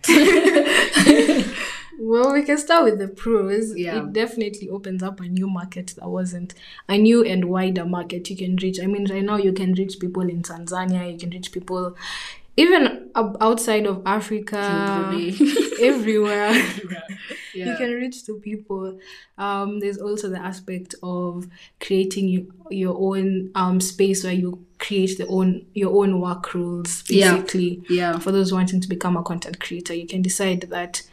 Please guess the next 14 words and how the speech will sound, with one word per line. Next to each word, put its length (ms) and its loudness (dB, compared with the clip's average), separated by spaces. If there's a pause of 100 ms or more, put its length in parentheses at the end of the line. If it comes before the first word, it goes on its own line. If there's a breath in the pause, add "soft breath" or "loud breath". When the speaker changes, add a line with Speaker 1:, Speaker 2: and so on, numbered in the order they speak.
(320 soft breath)
Speaker 2:
you 100 4
know 100 8
what, 180 6
maybe 200 0
the 120 0
nine-to-five 560 -4
isn't 280 -6
for 140 -8
me. 260 -4 (280 loud breath)
Speaker 1:
Yeah. 300 0
Speaker 2:
But 120 2
I'm 140 4
able 320 4
to 600 2